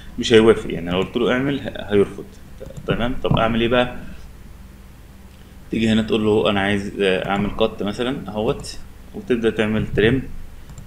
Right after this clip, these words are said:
مثلا بالشكل ده، الشكل ده، الشكل ده، الشكل ده، وتلغي الزيادات بحيث يبقى بالشكل دوت. تقدر تكرره كوبي، كوبي، كوبي، وتعمل نفس التعديلات ديت. هقول له موافق،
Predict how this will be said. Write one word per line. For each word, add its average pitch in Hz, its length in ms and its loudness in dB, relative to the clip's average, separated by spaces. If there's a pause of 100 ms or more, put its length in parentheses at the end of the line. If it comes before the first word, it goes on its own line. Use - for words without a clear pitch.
(100)
مثلا 101 300 -2
بالشكل 98 340 -8
ده، 104 140 0
الشكل 98 380 -8
ده، 104 160 -4 (160)
الشكل 98 300 -12
ده، 95 100 -2
الشكل 101 400 -4
ده، 117 180 -2 (540)
وتلغي 107 560 4
الزيادات 98 640 0
بحيث 104 260 -6
يبقى 87 140 -2
بالشكل 104 340 -4
دوت. 113 240 0 (460)
تقدر 127 220 6
تكرره 113 600 6
كوبي، 110 280 2
كوبي، 107 320 2
كوبي، 113 320 0 (180)
وتعمل 104 1400 0
نفس 101 220 -4
التعديلات 87 320 -4
ديت. 104 340 -4
هقول 101 180 2
له 101 60 0
موافق، 107 380 -2